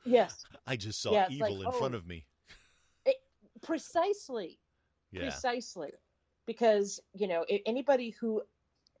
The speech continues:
Speaker 1: aspires to power for power's sake scares the hell out of me.
Speaker 2: Right.
Speaker 1: Because
Speaker 2: It makes
Speaker 1: again,
Speaker 2: me, yeah, it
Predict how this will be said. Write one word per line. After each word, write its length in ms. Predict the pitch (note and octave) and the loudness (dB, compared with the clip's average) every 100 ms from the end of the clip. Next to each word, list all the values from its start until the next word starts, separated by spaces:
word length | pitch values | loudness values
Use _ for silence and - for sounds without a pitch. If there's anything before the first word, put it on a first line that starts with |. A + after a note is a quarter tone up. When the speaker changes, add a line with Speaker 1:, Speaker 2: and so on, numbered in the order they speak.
| - | -4
Speaker 1:
aspires 800 | G3 - - G#3+ C4+ C4 A#3 | -4 -2 2 4 4 2 0
to 120 | - G#3 | -2 -8
power 460 | - G#3 A3 G3 | -2 2 2 0
for 180 | - F#3+ | -4 -12
power's 500 | - G3 G3+ F#3+ D#3+ | -6 -2 0 -2 -6
sake 400 | - G3 F3 - | -2 -2 -2 -6
scares 600 | - - G3 G3 G3+ G3+ - - _ | -18 -6 0 2 0 -2 -14 -20 _
the 80 | E3+ | -2
hell 400 | E3 - G#3+ F#3 | -2 0 2 4
out 140 | D3 | 2
of 80 | - | 0
me. 240 | B2+ C#2+ - D#2 | -10 -20 -20 -18
Speaker 2:
Right. 380 | D2+ C2 C2+ - - - _ _ - - | -14 -14 -14 -16 -16 -20 _ _ -20 -6
Speaker 1:
Because 220 | G#3 G3+ | 2 4
Speaker 2:
It 40 | |
makes 120 | D#3+ C4 | 6 6
Speaker 1:
again, 260 | A3 E3+ | 6 2
Speaker 2:
me, 80 | E3+ - _ - | -6 -20 _ -8
yeah, 200 | G#2+ | -4
it 40 | E2 | -4